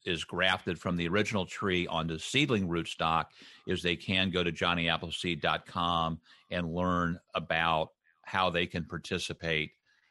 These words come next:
uh, in the Johnny Appleseed Authentic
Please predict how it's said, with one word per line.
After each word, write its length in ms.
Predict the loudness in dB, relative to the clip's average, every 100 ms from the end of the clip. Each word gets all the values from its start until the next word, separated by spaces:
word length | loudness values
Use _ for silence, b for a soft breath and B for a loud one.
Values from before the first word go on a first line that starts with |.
| _ -2
uh, 220 | 0 0
in 300 | 0 -2 -2 -4
the 80 | -6
Johnny 340 | 0 0 2
Appleseed 680 | 0 0 -4 -4 -4 -4 -6 -12 _ _ _ _ _ -4
Authentic 720 | -2 0 0 0 -2 -4